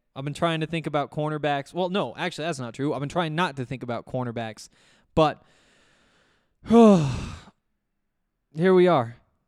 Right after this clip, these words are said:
So much news, so much stress. Long week in front of us. Um,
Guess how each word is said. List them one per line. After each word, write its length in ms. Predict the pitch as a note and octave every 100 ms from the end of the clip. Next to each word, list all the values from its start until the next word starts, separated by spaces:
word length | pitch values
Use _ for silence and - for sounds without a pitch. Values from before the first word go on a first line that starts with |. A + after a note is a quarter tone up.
| _
So 200 | - E3+
much 260 | E3+ D#3+ D#3+
news, 480 | D#3+ C#3 A#2 - - _ _ _ _
so 280 | - - E3+
much 280 | D#3 D3 -
stress. 580 | D#3 C3+ A#2 - - _ _ _ _ _ _ _ _ _ _ _ _ _
Long 600 | D#3 C#3+ E3+ F3 F3 E3+ D#3+
week 240 | E3 -
in 160 | E3 D3
front 260 | D#3 D3
of 80 | A#2+
us. 400 | A#2 B2 - - _
Um, 560 | E3 E3+ E3+ E3 D#3